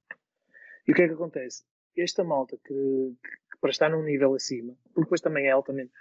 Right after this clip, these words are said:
é, o, o futebol amador profissional também é muito desgastante, então a malta acaba por ir ali para a formação, porque está menos tempo, desgasta-se menos, mas se calhar tem perfil é para estar no, no futebol profissional,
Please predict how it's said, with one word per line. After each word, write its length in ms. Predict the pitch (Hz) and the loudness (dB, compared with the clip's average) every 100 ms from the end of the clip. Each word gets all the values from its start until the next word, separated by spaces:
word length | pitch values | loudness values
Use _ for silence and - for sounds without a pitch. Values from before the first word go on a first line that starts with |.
| - - - _ _ - | -20 -20 -20 _ _ -18
é, 440 | 135 139 123 123 104 | -14 -8 -6 -6 -6
o, 460 | 139 135 110 135 | -6 -6 -4 -4
o 20 | 131 | -2
futebol 260 | - 147 143 | 2 4 4
amador 320 | 143 135 123 | 4 2 0
profissional 520 | - 123 - 127 117 | -6 -18 -16 -16 -12
também 320 | 139 139 143 | -10 -8 -6
é 140 | 143 147 | -6 -6
muito 220 | 156 147 | -8 -10
desgastante, 600 | 139 135 - 160 127 131 135 | -4 -2 0 -2 -4 -6 -6
então 220 | 135 147 | -2 2
a 40 | |
malta 260 | 151 139 127 127 117 | 4 2 0 -14 -16
acaba 240 | - 147 139 | -6 -4 -4
por 140 | 143 | -2
ir 120 | 143 | 2
ali 140 | 143 139 | 2 0
para 100 | 135 | -4
a 40 | |
formação, 400 | - 135 131 175 | -6 -6 2 2
porque 100 | 175 - | 2 -4
está 40 | 139 | -6
menos 200 | 135 - | -8 -2
tempo, 280 | 170 175 - _ _ _ _ | -2 -2 -8 _ _ _ _
desgasta-se 480 | - 139 - 135 - | 0 0 0 -6 -8
menos, 200 | 120 - - - - | -10 -10 -12 -16 -4
mas 120 | 147 | -2
se 40 | - | 4
calhar 160 | 160 160 | 4 4
tem 120 | 175 | 0
perfil 280 | - 175 165 | 0 2 2
é 40 | |
para 100 | 156 | 0
estar 180 | - 165 | -2 -4
no, 100 | 165 | -4
no 480 | 151 156 - 175 147 | -8 -8 -8 -14 -14
futebol 260 | - 160 | 0 0
profissional, 560 | 147 147 151 165 156 | 2 -2 -4 0 -2